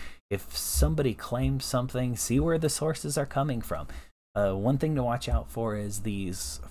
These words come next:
fact checkers or these websites that quote websites that quote websites that quote other websites, and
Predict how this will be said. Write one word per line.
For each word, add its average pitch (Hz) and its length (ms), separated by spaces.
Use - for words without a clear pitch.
fact 117 240
checkers 104 420
or 101 80
these 90 240
websites 107 680
that - 160
quote 107 220
websites 104 540
that - 140
quote 76 220
websites 95 560
that - 100
quote - 240
other 104 240
websites, 92 640
and 87 180